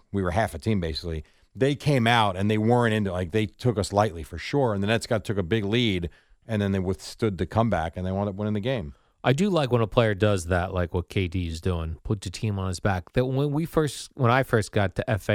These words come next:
Speaker 2: N in two thousand seven, I think that was the year the Mets had Yo-, got Johan Santana.
Speaker 1: Mm-hmm.
Speaker 2: I believe he was on that team, and they were, they, their season was coming down to, like, a,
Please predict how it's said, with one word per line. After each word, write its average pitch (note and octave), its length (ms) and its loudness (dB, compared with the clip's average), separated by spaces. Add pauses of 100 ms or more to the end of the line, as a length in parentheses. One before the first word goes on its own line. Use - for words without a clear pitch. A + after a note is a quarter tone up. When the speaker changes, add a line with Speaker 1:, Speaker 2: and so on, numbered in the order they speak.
Speaker 2:
N F#2+ 120 -2
in F#2 80 -2
two - 180 -4
thousand G2 360 0
seven, A#2+ 360 0
I A2 80 0
think D#3+ 200 -6
that C#3 100 2
was A2+ 120 -4
the A2+ 80 -2
year G#2 140 2
the F#2+ 80 -2
Mets F#2+ 280 -4
had F#2+ 300 -2
Yo-, G2 160 0
got G2 240 -2
Johan F#2 400 -2
Santana. E2+ 600 -6
Speaker 1:
Mm-hmm. F#2+ 280 -4 (260)
Speaker 2:
I G2 60 -4
believe G#2 580 -4 (100)
he - 100 -12
was F#2 160 -4
on F2+ 180 -4
that E2 180 -8
team, D#2+ 320 -10 (1000)
and G#2 320 0
they G#2+ 120 2
were, G#2 500 0 (720)
they, A#2 340 0
their A#2 220 2
season A#2 360 0
was G2+ 120 -2
coming G#2+ 260 2
down G#2 300 2
to, G2+ 160 2
like, F#2 240 -2
a, F2+ 440 -2